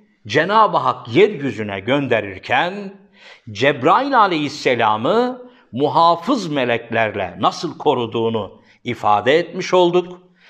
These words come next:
Hatta bizim kendilerini göremediğimiz nice varlıkların da yine Kur'an'ı duyup iman ettiklerine de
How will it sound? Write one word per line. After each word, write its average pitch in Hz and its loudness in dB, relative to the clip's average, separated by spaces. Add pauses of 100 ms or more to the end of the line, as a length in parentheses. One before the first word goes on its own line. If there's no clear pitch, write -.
(240)
Hatta 135 0
bizim 175 -4
kendilerini 226 2
göremediğimiz 151 2 (380)
nice 156 2
varlıkların 120 0
da 165 0 (320)
yine 143 -4
Kur'an'ı 117 -2
duyup 135 0 (260)
iman 131 0
ettiklerine 113 -4
de 120 0